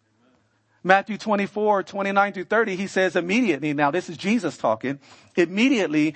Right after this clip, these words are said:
after the tribulation of those days, the sun will be darkened and the moon will not give its light. The stars will fall from heaven and the powers of the heavens will be shaken.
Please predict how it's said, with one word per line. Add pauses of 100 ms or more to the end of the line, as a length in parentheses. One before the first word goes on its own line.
(160)
after
the
tribulation
of
those
days,
the
sun
will
be
darkened (220)
and
the
moon
will
not
give
its
light. (200)
The
stars
will
fall
from
heaven (160)
and
the
powers
of
the
heavens
will
be
shaken.